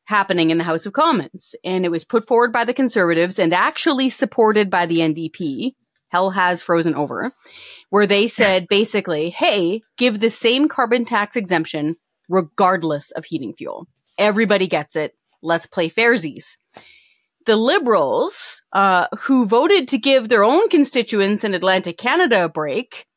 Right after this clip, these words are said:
were too chicken to give their constituents elsewhere a break.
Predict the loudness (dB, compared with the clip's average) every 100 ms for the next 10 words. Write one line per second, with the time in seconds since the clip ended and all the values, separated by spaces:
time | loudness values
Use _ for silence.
0 | _ _ _ -8 -6 2 4 4 0 -4
1 | 0 0 0 -2 -4 -12 _ _ _ _
2 | _ _ 0 0 4 2 2 2 2 2
3 | -2 0 -2 0 0 0 0 -6 -12 _
4 | 0 0 -2 -4 -4 -6 -8 -10 -12 -20